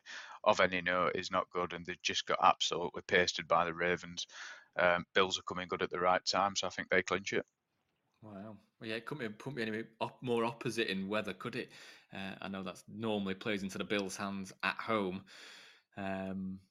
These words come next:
Speaker 2: but yeah, see how they get on. But, um, but excellent. Okay, we'll put you down for the Bills. Um, so I'll go up next, and, and I'll go on N F C South. Uh, so, so three that can still win this. Um,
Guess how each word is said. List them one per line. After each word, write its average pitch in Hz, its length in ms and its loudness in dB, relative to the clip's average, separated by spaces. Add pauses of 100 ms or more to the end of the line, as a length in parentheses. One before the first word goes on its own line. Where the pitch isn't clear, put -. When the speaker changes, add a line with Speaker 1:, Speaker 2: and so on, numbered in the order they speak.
(320)
Speaker 2:
but 95 100 2
yeah, 101 300 6
see - 160 -4
how 104 100 2
they 101 140 2
get 104 160 2
on. 101 180 2
But, 101 200 0
um, 101 320 -2
but 107 160 2 (180)
excellent. 107 440 -4
Okay, 113 240 -2
we'll 110 100 -2
put 104 200 -4
you 104 60 -2
down 104 180 2
for 107 320 2
the 98 80 0
Bills. 123 460 4 (1000)
Um, 151 500 8
so 190 140 6
I'll 180 120 10
go 165 80 12
up 170 60 6
next, 160 320 8
and, 143 200 4
and 143 140 6
I'll 143 100 6
go 139 100 6
on 143 100 6
N 143 180 6
F 131 160 4
C 127 300 4
South. 127 840 0 (160)
Uh, 120 500 4
so, 127 640 4
so 139 240 4
three 147 720 2
that 117 180 -2
can 120 140 -4
still 110 340 0
win 101 260 0
this. 101 400 0 (120)
Um, 113 540 0